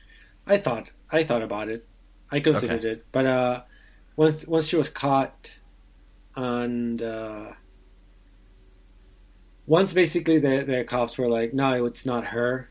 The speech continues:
Speaker 1: I realized, "No, this is not the type of movie."
Speaker 2: Yeah, yeah.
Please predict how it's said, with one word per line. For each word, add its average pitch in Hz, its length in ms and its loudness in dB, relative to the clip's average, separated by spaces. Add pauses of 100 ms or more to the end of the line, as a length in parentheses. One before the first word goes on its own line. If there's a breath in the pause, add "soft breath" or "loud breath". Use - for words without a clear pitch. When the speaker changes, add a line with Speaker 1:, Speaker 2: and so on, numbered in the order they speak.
(640)
Speaker 1:
I 131 100 -6
realized, 123 520 0
"No, 117 220 -2
this 117 160 -4
is 117 100 -8
not 110 180 -10
the 110 80 -14
type 107 220 -10
of 104 60 -12
movie." 101 340 -14 (800)
Speaker 2:
Yeah, 98 140 -4
yeah. 85 220 -2